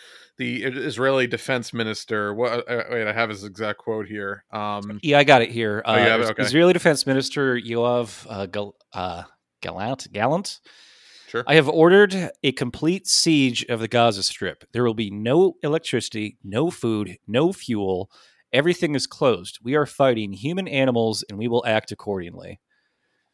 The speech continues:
Speaker 1: Yeah.
Speaker 2: So,
Speaker 1: Which
Speaker 2: so
Speaker 1: is
Speaker 2: s-
Speaker 1: completely illegal under, in, under international law.
Speaker 2: so
Speaker 1: Um,
Speaker 2: it's, it's just, it's like, and
Speaker 1: and
Speaker 2: this
Speaker 1: by
Speaker 2: is,
Speaker 1: <laughs> Oh, yeah, go
Speaker 2: they're,
Speaker 1: ahead.
Speaker 2: they're not, I mean, they're not, like, saying this behind closed doors. This is their press statement.
Speaker 1: Yeah. Yeah, no, bloodthirsty maniacs. I mean, it's, it's just unreal.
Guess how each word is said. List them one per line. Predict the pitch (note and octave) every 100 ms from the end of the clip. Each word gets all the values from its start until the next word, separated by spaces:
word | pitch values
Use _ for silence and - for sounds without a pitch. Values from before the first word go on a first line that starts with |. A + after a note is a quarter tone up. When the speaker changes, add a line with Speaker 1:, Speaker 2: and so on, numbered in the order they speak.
| _
Speaker 1:
Yeah. | D#3 D3+
Speaker 2:
So, | - C3 B2 A#2 A2+ - _ -
Speaker 1:
Which | -
Speaker 2:
so | -
Speaker 1:
is |
Speaker 2:
s- | F3+
Speaker 1:
completely | F3+ A#3 F#3+
illegal | E3 D3 C#3 C3
under, | A#2+ A#2 A2+
in, | A2+ A#2+ A#2+
under | A#2+ A#2+ A2+
international | A2+ A2+ G#2+ G#2+ A2+ G2+
law. | G2+ G2+ G2+ - _ _ _ _ -
Speaker 2:
so | A#2+ -
Speaker 1:
Um, |
Speaker 2:
it's, | D3+ A2+ G#2
it's | E3+ D3+ -
just, | E3 -
it's | D3 -
like, | C3 C3 C#3+ - - _ _ _ _ _ -
and | C3+
Speaker 1:
and | C3
Speaker 2:
this | E3+ G3+
Speaker 1:
by | G3
Speaker 2:
is, | E3 - - _ _
Speaker 1:
<laughs> | _ _ _ C3+
Oh, |
yeah, | A#2+
go |
Speaker 2:
they're, | E3 F3
Speaker 1:
ahead. | -
Speaker 2:
they're | F3
not, | G#3 G#3
I | F3
mean, | E3+
they're | E3+
not, | G3 D#3+
like, | D#3
saying | - F3
this | C#3
behind | - B2 G#2
closed | A#2+ -
doors. | C#3+ B2+ G#2+
This | D3
is | D3+ B2
their | A#2
press | - F3 A3+
statement. | - G#2+ F2 F2 - _ _ _ _ - -
Speaker 1:
Yeah. | F#3+ G3+ - _ _
Yeah, | F3+ E3+
no, | C#3+ A2
bloodthirsty | C3 C3 A#2+ B2+ B2 A2+
maniacs. | A2 G#2 G2 F#2+ -
I | G#2+
mean, | G#2+
it's, | G#2 A2
it's | A2+ -
just | A2+
unreal. | G2+ A2 A2+ G2+